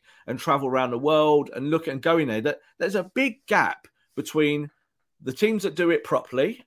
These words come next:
and well and Manchester United. Now, Man United claim to be the biggest club in the world. You cannot claim to be the biggest club in the world if you've got a stadium that isn't fit for purpose. Man United and Liverpool are two stadiums that haven't had a, a screen. And people said to me the other day,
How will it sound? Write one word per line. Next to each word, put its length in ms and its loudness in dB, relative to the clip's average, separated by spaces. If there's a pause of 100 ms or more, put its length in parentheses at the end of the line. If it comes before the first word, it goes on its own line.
and 180 -2
well 460 -4 (1080)
and 120 6
Manchester 360 0
United. 440 -10 (320)
Now, 100 -2
Man 160 2
United 280 2
claim 200 2
to 100 -12
be 80 -2
the 80 -4
biggest 280 -4
club 180 -4
in 60 -4
the 60 -2
world. 400 -2 (240)
You 220 -6
cannot 480 -2
claim 340 0
to 100 -8
be 140 0
the 100 -4
biggest 260 -6
club 160 -2
in 60 -4
the 60 -6
world 360 -4 (260)
if 120 -4
you've 120 -2
got 120 0
a 40 -14
stadium 400 -2
that 160 -10
isn't 260 -8 (120)
fit 400 -8
for 120 -8
purpose. 540 -8 (280)
Man 180 2
United 440 4 (120)
and 120 -2
Liverpool 400 -2
are 40 -12
two 180 -4
stadiums 640 -2 (260)
that 120 0
haven't 280 0
had 220 -2
a, 60 -6 (140)
a 200 -4
screen. 540 -2
And 80 -6
people 260 -2
said 180 -4
to 100 -6
me 120 0
the 60 0
other 100 0
day, 260 -2